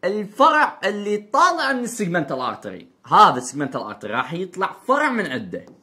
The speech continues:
من كل سيجمنتال ارتري يطلع فرع من عندها. شو اسمه؟ يعني راح يطلع لك عدة فروع. شو اسمه؟ اسمه الانترلوبر ارتري. ليش؟ لأن وصل لك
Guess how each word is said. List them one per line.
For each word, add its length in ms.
من 140
كل 220
سيجمنتال 480
ارتري 640
يطلع 840
فرع 320
من 300
عندها. 340
شو 200
اسمه؟ 540
يعني 220
راح 120
يطلع 280
لك 180
عدة 180
فروع. 260
شو 160
اسمه؟ 260
اسمه 440
الانترلوبر 1200
ارتري. 440
ليش؟ 600
لأن 320
وصل 440
لك 100